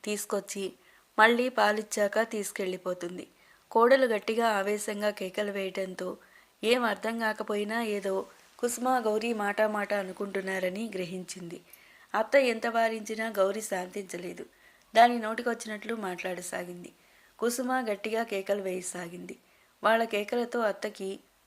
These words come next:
అసలు సంగతి అర్థమైంది. గౌరికి చెబుదామంటే ఆమె వినదు. కుసుమని బతిమాలితే ఆమె వినిపించుకోదు. ఆఖరికి గౌరీ నోటి మీద చేయి వేసి మూసేస్తూ రెక్క పట్టుకుని యువతలికి గుంజింది. అవతల పిల్లాడు గోలెత్తిపోతున్నాడు.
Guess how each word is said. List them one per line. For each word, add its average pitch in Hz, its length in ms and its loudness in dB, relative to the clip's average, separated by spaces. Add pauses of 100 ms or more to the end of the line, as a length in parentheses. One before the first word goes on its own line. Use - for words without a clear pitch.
అసలు 214 260 -2
సంగతి 214 500 -4
అర్థమైంది. 185 680 -6 (480)
గౌరికి 262 320 8
చెబుదామంటే 220 680 -4
ఆమె 190 280 -2
వినదు. 180 340 -8 (400)
కుసుమని 254 420 -2
బతిమాలితే 214 680 0
ఆమె 190 280 0
వినిపించుకోదు. 175 840 -8 (460)
ఆఖరికి 226 600 2
గౌరీ 220 240 2
నోటి 214 240 -6
మీద 202 180 -6
చేయి 196 380 -2
వేసి 196 300 -6
మూసేస్తూ 185 680 -10 (480)
రెక్క 220 240 4
పట్టుకుని 220 500 -2
యువతలికి 208 520 -6
గుంజింది. 190 520 -10 (500)
అవతల 240 380 6
పిల్లాడు 220 680 2 (440)
గోలెత్తిపోతున్నాడు. 196 1000 -2